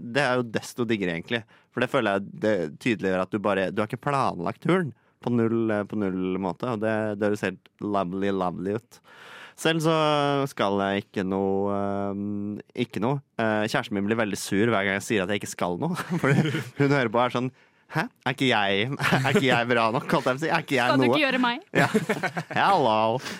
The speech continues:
Speaker 1: Eh, men ja, jeg skal være med henne da, og det gleder jeg meg veldig til. Eh, men, eh, men ikke noe sånn, eh, ikke noe alpakkavandring.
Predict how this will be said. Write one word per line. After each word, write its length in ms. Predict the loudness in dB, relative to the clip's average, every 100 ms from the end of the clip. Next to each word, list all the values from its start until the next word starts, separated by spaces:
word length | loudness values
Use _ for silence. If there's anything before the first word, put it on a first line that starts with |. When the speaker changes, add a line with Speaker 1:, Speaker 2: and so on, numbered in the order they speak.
| -4 0
Speaker 1:
Eh, 840 | 0 4 4 6 4 2 2 0 -2 -6 -2
men 220 | 0 2 2
ja, 160 | 0 0
jeg 120 | 0
skal 120 | 2
være 140 | 2 2
med 100 | 2
henne 140 | 2
da, 100 | 2 2
og 60 | 0
det 80 | 2
gleder 160 | 0
jeg 60 | 0
meg 100 | 0
veldig 140 | -2 -4
til. 140 | -6 -4
Eh, 520 | -2 0 0 -2 -4 -4
men, 320 | -2 -2 -2 -4
eh, 720 | -4 -4 -4 -4 -4 -4 -6 -8 -8 -4 -2
men 180 | -2 -4
ikke 180 | -2
noe 120 | -4 0
sånn, 260 | -2 0 -2
eh, 1300 | -2 -2 -2 -4 -4 -6 -10 _ _ _ _ _ -10 -8
ikke 180 | 0
noe 140 | 2 2
alpakkavandring. 880 | 0 -6 -4 -2 -2 -2 -4 -6